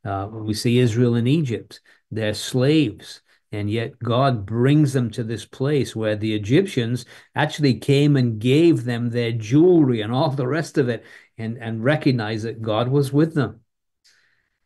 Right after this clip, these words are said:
We see David persecuted this,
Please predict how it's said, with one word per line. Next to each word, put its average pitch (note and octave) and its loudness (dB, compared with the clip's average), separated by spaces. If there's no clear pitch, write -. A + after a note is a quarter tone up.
We A2 -2
see B2 2
David B2 2
persecuted A#2+ -2
this, A#2 -2